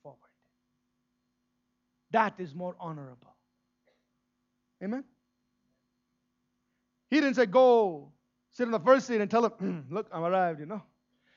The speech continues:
He said, "You sit on the last, let them come and welcome you." So let's, for example, let's say, uh, you've got a wonderful, te-, you know, wonderful voice, and you've got a great ability to play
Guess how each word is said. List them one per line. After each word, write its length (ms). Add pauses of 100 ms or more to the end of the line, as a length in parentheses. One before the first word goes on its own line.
(160)
He 60
said, 140
"You 100
sit 160
on 80
the 60
last, 200
let 140
them 100
come 260
and 280
welcome 320
you." 120 (440)
So 140
let's, 240
for 100
example, 480
let's 200
say, 300 (580)
uh, 60
you've 300
got 160
a 40
wonderful, 500
te-, 280
you 60
know, 120 (120)
wonderful 400
voice, 840 (440)
and 100
you've 80
got 120
a 40
great 220
ability 420
to 100
play 600